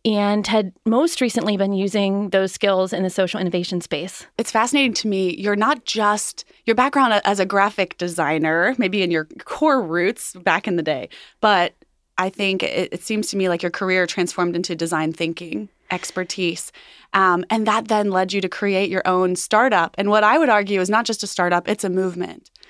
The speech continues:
Speaker 2: around gender equity. Um, so could you share with us a little bit more about that transformation from design thinking into, uh, the, the guts to, to start a movement?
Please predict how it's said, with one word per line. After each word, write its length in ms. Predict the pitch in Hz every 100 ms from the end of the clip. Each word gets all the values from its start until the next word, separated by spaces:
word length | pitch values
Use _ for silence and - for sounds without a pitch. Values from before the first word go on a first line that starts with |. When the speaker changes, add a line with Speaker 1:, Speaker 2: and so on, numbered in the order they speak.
| - -
Speaker 2:
around 400 | 196 196 196 190
gender 260 | 185 175 170
equity. 520 | 170 - 165 160 170 - - - _
Um, 420 | - 196 175 175 -
so 540 | - 262 226 208 196 - _ _ _
could 160 | - 226
you 80 | 247
share 260 | - 269
with 140 | 311 285
us 100 | 262
a 60 |
little 180 | 233 247
bit 160 | 220 -
more 300 | 202 214 202
about 320 | 190 185 180
that 180 | 190 180
transformation 1080 | - 196 196 - 180 175 180 175 170 170 170 - _
from 600 | _ 208 190 175 170 170 170
design 440 | - 190 220 254 254
thinking 760 | 240 220 - 202 190 185 185
into, 960 | 185 202 202 202 - 196 185 185 180 180 - - _ -
uh, 320 | 180 175 170
the, 180 | 170 175
the 100 | 190
guts 520 | 165 202 - - -
to, 460 | - 196 180 180 -
to 80 | -
start 260 | - 196 196
a 40 |
movement? 420 | 196 247 175 -